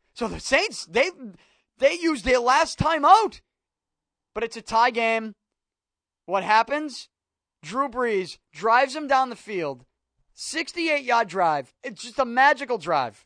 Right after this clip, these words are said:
with no timeouts left. And you set yourself up for a field goal. That's it, right? Game over, thirty yard field goal. No good. Hits the left upright, comes down, no good.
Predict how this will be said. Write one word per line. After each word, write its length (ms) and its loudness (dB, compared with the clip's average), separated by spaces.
with 140 -8
no 160 -2
timeouts 440 -4
left. 200 -12
And 160 -6
you 80 -4
set 340 0
yourself 420 -2
up 200 2
for 100 -6
a 60 -6
field 320 -4
goal. 280 0
That's 240 0
it, 140 -4
right? 240 -2
Game 240 -4
over, 280 0
thirty 320 -2
yard 220 2
field 280 -6
goal. 240 0
No 500 6
good. 440 4
Hits 340 4
the 180 -4
left 340 6
upright, 560 8
comes 280 2
down, 360 10
no 220 10
good. 400 6